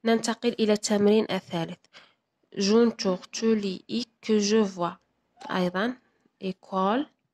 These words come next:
بيبي. هاي إي. إي.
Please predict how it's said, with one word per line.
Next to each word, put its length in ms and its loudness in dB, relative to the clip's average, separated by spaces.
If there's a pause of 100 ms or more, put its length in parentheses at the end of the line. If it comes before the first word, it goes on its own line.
(760)
بيبي. 720 -2 (3000)
هاي 400 -2
إي. 320 0 (540)
إي. 200 0